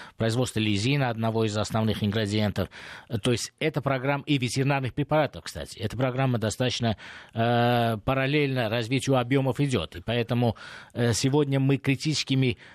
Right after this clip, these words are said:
э, можем назвать только производство витаминов. Потому что для завода, который производит витамины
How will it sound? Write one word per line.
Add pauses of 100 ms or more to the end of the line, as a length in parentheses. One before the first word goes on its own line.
(100)
э,
можем
назвать
только
производство
витаминов. (480)
Потому
что
для (120)
завода,
который
производит
витамины